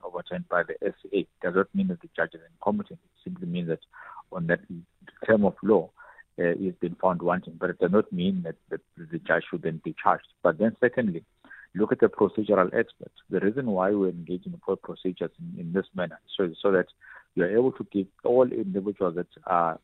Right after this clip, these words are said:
concerned enough time to prepare, adequate opportunity to dispute whatever evidence that is there and to make final dis-, decision and be able to persuade the presiding officers in a manner in which it would, would be fit to them.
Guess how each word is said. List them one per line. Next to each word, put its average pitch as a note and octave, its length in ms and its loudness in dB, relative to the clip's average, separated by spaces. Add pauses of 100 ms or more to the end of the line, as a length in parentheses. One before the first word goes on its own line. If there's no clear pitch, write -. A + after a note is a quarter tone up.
concerned F#2 520 -2
enough F2+ 320 -6
time G#2+ 180 -2
to F#2+ 60 -12
prepare, B2 420 -4 (420)
adequate A2+ 360 2
opportunity F#2+ 640 -6
to E2+ 140 -6 (120)
dispute - 380 -6
whatever F#2+ 380 0
evidence F#2+ 360 -6
that F2+ 60 -4
is - 260 -12
there F#2+ 120 2
and - 160 -12
to - 120 -18
make E2+ 200 -8
final E2+ 180 -4 (100)
dis-, E2+ 120 -10 (100)
decision F#2+ 400 0 (400)
and F2+ 160 -2
be E2+ 80 0
able G2 160 6
to - 140 -6
persuade G#2 640 4 (920)
the F2+ 180 -2
presiding F#2 460 0
officers F2 500 -4
in F2 120 -6
a E2+ 40 -6
manner F2+ 280 -2
in E2 60 -8
which E2+ 260 -8 (240)
it E2 60 -10
would, E2 180 -10 (100)
would F2+ 180 -2
be - 180 -14
fit - 200 -4
to - 80 -6
them. E2+ 200 -2